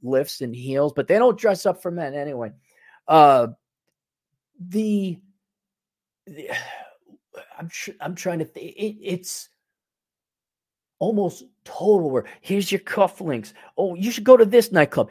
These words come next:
Here's how you say." You gotta understand. And you can even see some of the books I've written. S-, of course, I'm part of the Red Pill community. But if, and I've made this point before,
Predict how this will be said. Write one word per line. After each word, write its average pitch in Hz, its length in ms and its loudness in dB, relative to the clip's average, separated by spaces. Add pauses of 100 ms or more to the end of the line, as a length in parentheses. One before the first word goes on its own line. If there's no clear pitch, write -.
(120)
Here's 277 300 -2
how 240 120 4
you 220 140 -2
say." 214 220 -2
You 185 160 -6
gotta 262 340 6
understand. 220 640 -2
And 208 280 -2
you 311 120 0
can 330 160 -2
even 208 240 0
see 214 240 -6
some 202 220 -2
of 175 80 -4
the 151 80 2
books - 360 -6
I've 170 260 4
written. 180 240 -2
S-, 160 140 -12 (260)
of - 160 -10
course, 156 240 -6
I'm 131 120 -4
part 147 180 -2
of 131 60 -4
the 127 60 -10
Red 143 180 -4
Pill 135 140 -8
community. 131 560 -10 (880)
But - 200 4 (260)
if, 208 160 -2 (180)
and 196 100 4
I've 190 240 2
made 214 200 4
this 185 120 -6
point 165 220 -4
before, 143 500 -2